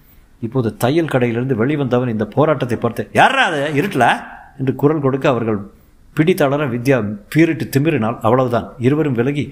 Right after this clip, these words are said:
மோட்டார் சைக்கிள் பாய்ந்து ஏறிக்கொண்டு திடுதிடுவென்று புறப்பட்டு எதிர் திசையில் ஒழிந்தார்கள்.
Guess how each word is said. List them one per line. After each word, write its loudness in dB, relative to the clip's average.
மோட்டார் 2
சைக்கிள் -2
பாய்ந்து 0
ஏறிக்கொண்டு 0
திடுதிடுவென்று 0
புறப்பட்டு 0
எதிர் 0
திசையில் -2
ஒழிந்தார்கள். -6